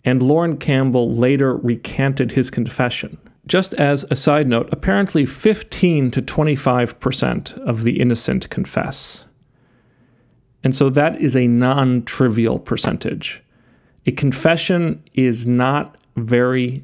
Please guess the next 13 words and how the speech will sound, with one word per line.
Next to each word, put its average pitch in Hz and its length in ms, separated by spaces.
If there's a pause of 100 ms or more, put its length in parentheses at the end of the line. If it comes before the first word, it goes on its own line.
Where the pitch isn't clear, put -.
(120)
good 113 420 (100)
evidence. - 720 (720)
But 160 140
look 240 220
at 254 80
the 165 120
other 151 240
side. - 560 (420)
The - 160
prosecutors 175 840
ignored 139 720
four 156 560
eyewitnesses 123 840